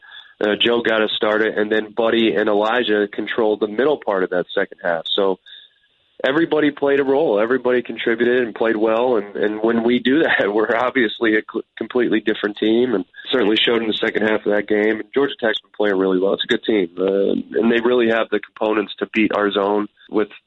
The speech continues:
obviously, Moses Wright was terrific, and he goes fourteen for seventeen.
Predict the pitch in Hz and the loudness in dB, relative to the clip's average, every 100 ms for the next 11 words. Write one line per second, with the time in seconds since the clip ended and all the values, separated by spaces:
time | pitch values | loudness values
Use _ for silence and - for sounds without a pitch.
0 | - 110 107 98 107 107 104 - 107 95 | -4 -2 -2 0 0 0 0 -2 0 0
1 | 90 - 104 104 - 101 - 90 - _ | -2 -2 0 0 0 -2 -2 -8 -8 _
2 | _ 107 110 104 101 117 113 117 110 101 | _ -2 0 0 0 0 0 0 -2 -2
3 | 101 113 104 101 104 104 | -2 -2 -4 -6 -6 -8